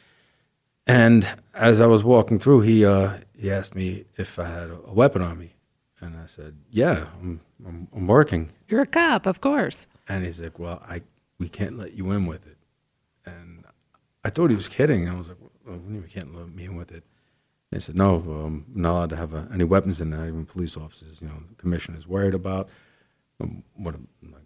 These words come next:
Speaker 1: suicide, being upset, or, or whatever the case is." I was like, "Well, I'm gonna give him my gun. What about, you know, the eighty-foot jump into the"
Speaker 2: Into the pool.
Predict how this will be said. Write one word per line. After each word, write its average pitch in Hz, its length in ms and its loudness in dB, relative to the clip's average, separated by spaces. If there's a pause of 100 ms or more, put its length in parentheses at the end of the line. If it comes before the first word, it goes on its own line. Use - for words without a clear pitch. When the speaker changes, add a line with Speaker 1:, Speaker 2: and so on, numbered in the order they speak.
Speaker 1:
suicide, 92 800 0
being 87 180 0
upset, 95 440 0 (140)
or, 82 220 -10 (100)
or 98 180 -14 (680)
whatever 92 320 4
the 85 80 -8
case - 240 -16
is." 82 80 -12
I 82 80 -14
was 85 140 -16
like, 87 180 -4
"Well, 98 240 4 (1120)
I'm 101 80 -2
gonna 92 140 -2
give 95 140 -4
him 95 60 -2
my 90 120 -6
gun. 95 180 -2
What 90 100 -4
about, 95 300 -4 (220)
you 101 120 0
know, 80 120 -4
the 85 140 -10
eighty-foot 98 360 -4 (320)
jump 104 280 2 (600)
into 107 360 0
the" - 140 -12 (400)
Speaker 2:
Into 190 260 4
the 180 80 2
pool. 196 260 2